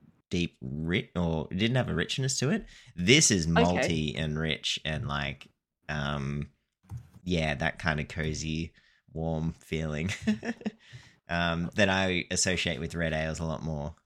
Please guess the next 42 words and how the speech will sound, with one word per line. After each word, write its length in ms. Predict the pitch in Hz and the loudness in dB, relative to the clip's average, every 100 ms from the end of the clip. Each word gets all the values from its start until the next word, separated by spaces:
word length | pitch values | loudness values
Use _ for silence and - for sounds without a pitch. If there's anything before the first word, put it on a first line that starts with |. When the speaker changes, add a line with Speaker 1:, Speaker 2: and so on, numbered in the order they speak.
| _ _ _ | _ _ _
Speaker 1:
Um, 480 | 85 76 76 73 - - | -8 -6 -6 -6 -8 -4
Speaker 2:
Is 100 | 208 | 2
it 80 | 269 | 2
heavier? 420 | 208 214 208 262 415 359 | 4 4 6 6 4 0
Does 120 | 214 208 | -2 -2
it, 160 | - | 0
is 120 | 185 | 0
it 40 | 196 | 2
a 60 | |
bit 140 | 180 165 | 2 4
Speaker 1:
definitely 320 | 147 170 139 | 6 6 6
Speaker 2:
heavier, 120 | 92 | 6
that 40 | 82 | 4
one? 100 | 78 | 4
Speaker 1:
heavier, 180 | 80 85 | 4 4
yeah. 300 | 85 78 78 _ _ _ _ _ | 2 0 -4 _ _ _ _ _
Speaker 2:
Yeah, 240 | 85 82 110 | -2 0 2
Speaker 1:
Um, 80 | 107 | 0
Speaker 2:
yeah, 140 | 104 104 | 0 -2
yeah. 280 | 101 101 - - _ _ _ _ - | -4 -6 -10 -20 _ _ _ _ -10
Speaker 1:
so 440 | - 95 85 82 | -2 0 2 2
let's, 400 | 90 107 - - - _ _ _ _ _ _ - | 2 2 0 -4 -6 _ _ _ _ _ _ -6
you 180 | 95 87 | -2 0
know, 180 | 82 - - | -2 -4 -4
start 340 | - 90 - | 0 2 2
ranking 540 | 90 90 90 82 90 113 - - _ _ _ - | 2 2 2 -2 -2 -6 -14 -20 _ _ _ -2
the 120 | 98 | 2
two 200 | - 127 | 4 6
beers 240 | 131 113 | 6 6
that 120 | 110 | 4
I 100 | 101 | 2
can 140 | 95 95 | 2 0
remember 380 | 92 95 95 90 | 0 0 0 -2
drinking, 440 | 92 98 - 131 | -2 -4 -4 -4
which 220 | 90 - | -4 -6
are 40 | 82 | -8
the 100 | 82 | -4
two 260 | - 101 | 0 0
beers 240 | 87 87 82 | 0 -2 -2
I 60 | |
drank 240 | 85 87 - | -2 -2 -4
tonight. 400 | 85 85 98 | -4 -2 -2